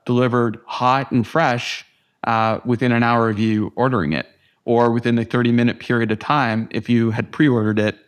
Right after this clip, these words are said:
um, for a specific time window. And that's the business model that we are executing, uh, here in Toronto today. Today, if you opened up the Cooking app and you had a local address in Toronto,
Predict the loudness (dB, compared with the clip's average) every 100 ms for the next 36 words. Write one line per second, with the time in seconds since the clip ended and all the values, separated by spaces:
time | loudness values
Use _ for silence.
0 | -6 -2 2 2 0 -2 -2 -2 -4 -2
1 | -4 -4 -2 0 0 0 -2 -6 _ _
2 | _ _ _ _ _ _ 0 2 0 -4
3 | -4 -2 -2 -2 0 0 2 0 0 2
4 | 2 0 -2 -8 -4 0 2 2 2 -2
5 | _ _ _ -6 -2 0 -2 -8 -2 2
6 | 2 2 -2 -2 0 0 0 -2 0 0
7 | -4 -4 -4 -2 -4 -10 _ _ _ _
8 | -2 0 2 0 0 0 2 2 2 0
9 | 0 -4 -4 0 0 2 0 0 0 2
10 | 0 0 0 0 2 0 0 -2 -2 0
11 | 0 0 2 2 0